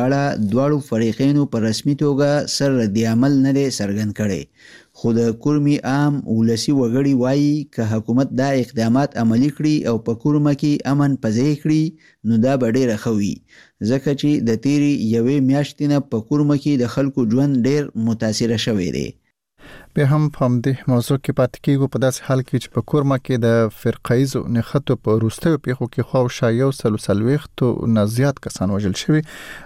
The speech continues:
Speaker 2: او لارې لا هم تړلې پرتې دي. تر اوسه په کوهاټ کې د حکومت په مشرۍ روانه لویه جرګه د شخړې په هواري کې پاتې راغلې ده. بل خوا د سیمې خلک او د چارو شنونکي وایي چې صوبایي او مرکزي حکومتونو د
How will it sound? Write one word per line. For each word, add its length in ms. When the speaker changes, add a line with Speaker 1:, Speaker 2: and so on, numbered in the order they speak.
Speaker 2:
او 60
لارې 360
لا 100
هم 140
تړلې 340
پرتې 380
دي. 80
تر 140
اوسه 220
په 140
کوهاټ 300
کې 120
د 120
حکومت 340
په 100
مشرۍ 380
روانه 420
لویه 260
جرګه 600
د 120
شخړې 320
په 120
هواري 320
کې 80
پاتې 160
راغلې 320
ده. 20
بل 100
خوا 180
د 100
سیمې 160
خلک 340
او 20
د 140
چارو 280
شنونکي 460
وایي 240
چې 80
صوبایي 380
او 100
مرکزي 460
حکومتونو 880
د 100